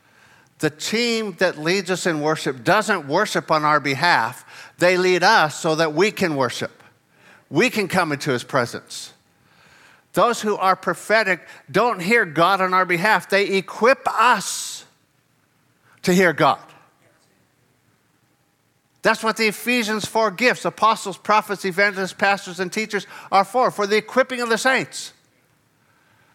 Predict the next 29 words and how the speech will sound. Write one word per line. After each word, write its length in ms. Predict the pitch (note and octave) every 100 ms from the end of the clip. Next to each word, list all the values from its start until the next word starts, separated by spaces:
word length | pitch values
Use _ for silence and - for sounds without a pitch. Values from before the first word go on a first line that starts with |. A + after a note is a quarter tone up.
| _ _ _ _
Not 220 | - A3+ A#3+
to 60 | G#3
do 220 | A3+ A#3
it 100 | F#3+
for 360 | - A#3 B3
us. 460 | C#3 B2 - - - - _ _ _ _ _ _ _ _ _ _ _ _ _ _ _ _ _ _ _ _ _ _ -
He 80 | B2
wants 280 | D3 E3 D#3+
us 120 | D3
to 120 | -
walk 260 | C#3+ D3+ D3
with 140 | C#3
him, 220 | - D3+ B2+
and 140 | C3
then 100 | C#3
I 120 | C#3
believe 600 | C3 C3+ E3+ E3 B2+ A#2+
that 200 | C#3 C#3
he 220 | C3+ E3
then 200 | D3+ D3+
holds 340 | C#3 C#3+ C#3 C3
us 140 | B2
accountable 800 | C3 - D3+ E3 C#3+ G#2+ G2+ A2+ - _ _ _ _ _ _ _ _ _ _ _ _ _ _ _
for 200 | - B2
the 120 | A#2+
truth 380 | - C#3+ C3+ C3+
that 160 | A#2+
we 220 | A#2 A#2+
know, 480 | A2+ B2 A#2+ F#2 G#2+